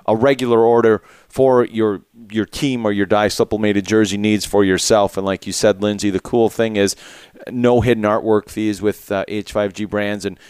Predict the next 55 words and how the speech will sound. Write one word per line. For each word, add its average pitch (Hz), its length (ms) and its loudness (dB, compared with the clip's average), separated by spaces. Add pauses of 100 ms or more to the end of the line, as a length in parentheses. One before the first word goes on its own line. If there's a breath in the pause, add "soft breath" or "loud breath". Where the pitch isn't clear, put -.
and 107 200 -8
you 110 80 -6
guys 101 280 -2
walk 104 300 0
people 101 280 -6
right 98 220 -2
through 117 200 -6
the 92 120 -4
process 107 640 -2
when 104 160 -6
it 90 120 -12
comes 127 340 -6
to 98 300 -2 (400 soft breath)
getting, 113 380 -4
uh, - 220 -8
you 131 120 -4
know, 113 140 -2
getting 120 240 -4
the 110 100 -2
right 110 260 0
fit, 143 380 0
getting 117 220 -6
the 110 80 -4
right 101 240 -2
jersey. 120 420 0
You 104 140 -6
have 95 100 -4
all 107 140 2
sorts 117 340 -4
of 101 80 -8
different, 107 480 -6
um, 87 320 -2 (800 soft breath)
different 127 460 -2
styles, 135 640 0
I 104 80 -2
guess, 107 320 -2
that, 110 260 -2
that 117 160 -2
people 127 240 -4
can 101 200 -12
choose 135 260 -4
from, 101 240 -4
and 101 80 -6
it's 98 160 -8
a 101 60 -8
very 113 260 0
straightforward 107 800 -2
process 104 560 -4
when, 95 180 -14
when 95 220 -12
you 92 80 -8
work 95 260 -4
with 92 160 -8
you 87 80 -14
guys. 73 480 -14